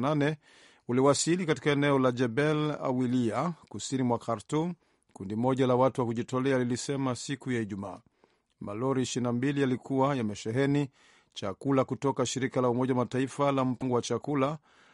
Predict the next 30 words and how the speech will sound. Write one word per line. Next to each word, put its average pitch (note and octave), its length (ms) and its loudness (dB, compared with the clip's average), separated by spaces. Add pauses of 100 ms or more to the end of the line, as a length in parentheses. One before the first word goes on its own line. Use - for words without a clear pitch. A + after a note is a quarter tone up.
(140)
lori C3 220 4
moja D#3+ 500 4
la D3+ 120 0
misaada C#3 420 4
kutoka A#2+ 360 -2
shirika B2+ 360 -4
la B2 60 2
madaktari A#2+ 540 -2
wasio B2 300 -2
na G#2 60 -6
mipaka C#3 720 -4
na G2 140 -12
shirika B2 360 -6
la A#2+ 100 -2
hisani A#2 400 -2
la G#2+ 140 -4
Care, D3 380 -4 (500)
malori B2+ 420 0
matano C3+ 460 2
yaliyosheheni C3 880 0
dawa B2+ 380 4
kutoka A#2+ 440 -4
shirika A#2+ 360 -4
la A2+ 80 0
Umoja A2 200 -2
wa G2 40 -4
Mataifa C3 560 -4 (420)
linalohudumia C3 560 0
watoto, C3 400 0
unicef. C3 580 -6